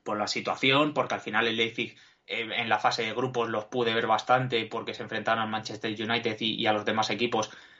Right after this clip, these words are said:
de ese grupo, eh, al P S G también, y, y es un equipo, pues, que no se amilana nunca contra equipos que son a priori superiores,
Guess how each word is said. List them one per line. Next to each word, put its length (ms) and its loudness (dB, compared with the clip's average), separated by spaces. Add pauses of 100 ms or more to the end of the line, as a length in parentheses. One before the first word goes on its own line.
(140)
de 140 4
ese 180 4
grupo, 500 4 (300)
eh, 200 4
al 180 0
P 80 2
S 180 -4
G 160 0
también, 480 0 (340)
y, 300 -4 (100)
y 60 4
es 80 0
un 100 2
equipo, 420 2
pues, 240 -4 (220)
que 140 2
no 80 4
se 100 2
amilana 800 2
nunca 540 0
contra 260 -4
equipos 340 -2
que 140 -2
son 520 -4
a 160 2
priori 300 2
superiores, 580 0